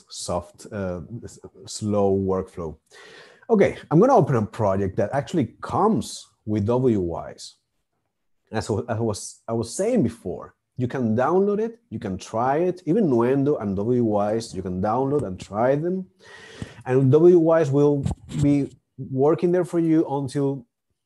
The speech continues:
you need to have, let's say, your game go to several devices or to several different, where, where you start growing, then you will need a license. But if you are just,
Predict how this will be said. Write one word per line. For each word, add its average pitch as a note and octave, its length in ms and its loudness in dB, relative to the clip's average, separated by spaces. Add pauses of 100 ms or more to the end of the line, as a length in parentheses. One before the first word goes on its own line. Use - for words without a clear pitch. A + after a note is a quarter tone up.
(160)
you B2+ 360 -2
need C3 420 -2
to B2+ 320 -4
have, A#2 460 -4
let's A2 200 -10
say, A#2 340 -2
your A2 320 -2
game A2 260 -6
go G#2+ 180 -6
to G#2+ 140 -12
several G#2+ 380 -4
devices F2 600 -8 (220)
or G#2 220 0
to G#2 260 -4
several B2 440 2
different, A#2 520 0 (320)
where, C#3 180 4
where D3+ 180 6
you D#3+ 60 6
start F3+ 340 2
growing, C3+ 760 2
then A#2+ 320 0
you A#2 180 2
will A#2 340 0
need A#2 260 0
a G2 80 -8
license. F#2 480 -8
But G#2 180 -6
if A2 180 -4
you B2+ 160 0
are A#2+ 180 0
just, A#2+ 320 -6